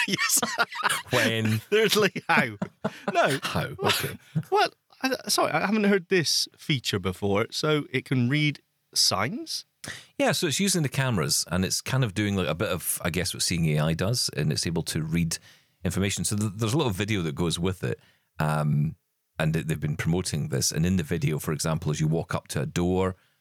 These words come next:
Speaker 2: or you
Speaker 1: Yeah.
Speaker 2: walk up to a building, you can sort of hold this device up, and it will read the information it gets from
Speaker 1: Oh,
Speaker 2: whatever
Speaker 1: yeah,
Speaker 2: it
Speaker 1: yeah, yeah.
Speaker 2: sees.
Speaker 1: Yeah.
Speaker 2: Yeah,
Speaker 1: Oh,
Speaker 2: it's
Speaker 1: no,
Speaker 2: funny you
Speaker 1: sorry,
Speaker 2: say, it's funny though you say that like that, but it's like, that's actually pretty impressive, right? But we just go,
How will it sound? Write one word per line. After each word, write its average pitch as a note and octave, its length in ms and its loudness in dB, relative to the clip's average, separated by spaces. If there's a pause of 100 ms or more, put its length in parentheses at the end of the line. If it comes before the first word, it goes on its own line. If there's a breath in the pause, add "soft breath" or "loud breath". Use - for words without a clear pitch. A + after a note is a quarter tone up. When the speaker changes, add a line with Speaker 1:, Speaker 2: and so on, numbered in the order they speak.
(140)
Speaker 2:
or D#2+ 60 2
you E2 80 0
Speaker 1:
Yeah. D#2 60 -2
Speaker 2:
walk E2 200 -2
up - 100 -6
to - 100 -2
a D2+ 40 -2
building, D#2+ 460 -2
you D2+ 100 0
can D#2+ 160 -2
sort C#2 140 -4
of - 40 -8
hold F2+ 200 -2
this D#2 180 -2
device D2+ 420 -2
up, G#2 200 -4
and E2 80 0
it C2 40 -4
will C#2+ 140 0
read E2+ 280 0
the E2 120 -4
information D#2 480 0
it - 140 -12
gets - 320 -4
from D2 360 -2 (440 soft breath)
Speaker 1:
Oh, A3 100 2
Speaker 2:
whatever C#3 220 2
Speaker 1:
yeah, - 60 2
Speaker 2:
it F2 140 0
Speaker 1:
yeah, F#3 60 0
yeah. - 80 0
Speaker 2:
sees. - 140 -2 (280)
Speaker 1:
Yeah. F2+ 220 -2 (640)
Speaker 2:
Yeah, F3 60 4
Speaker 1:
Oh, F#3 40 6
Speaker 2:
it's F#3+ 100 6
Speaker 1:
no, E3 60 4
Speaker 2:
funny C4 160 4
you - 40 4
Speaker 1:
sorry, - 140 2
Speaker 2:
say, E3 80 -8
it's D3+ 140 0
funny A3+ 200 2
though E3 100 2
you B2+ 140 2
say D#3 220 2
that F2+ 200 0
like E2+ 140 0
that, D#2 220 0
but G2+ 120 0
it's G2 140 0
like, A2 180 -4
that's C#3 240 -2
actually C#3+ 280 -2
pretty B2 320 0
impressive, G#2 480 0
right? A2 160 2
But A2+ 100 0
we B2+ 80 2
just A#2 180 0
go, G#2+ 140 0